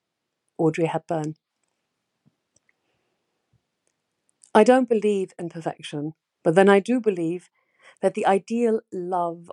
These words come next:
or the love that comes closest to perfection, is the one that entails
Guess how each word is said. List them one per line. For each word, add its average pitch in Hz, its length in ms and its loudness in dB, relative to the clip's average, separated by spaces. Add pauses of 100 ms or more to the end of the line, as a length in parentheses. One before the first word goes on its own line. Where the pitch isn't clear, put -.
or 165 320 -4 (380)
the 185 100 -2
love 190 360 -2
that 165 200 -8
comes 170 260 -10
closest 190 520 -8
to 165 60 -20
perfection, 170 680 -8 (500)
is 175 140 -4
the 180 100 -4
one 180 320 4 (640)
that 165 180 2
entails 170 680 -2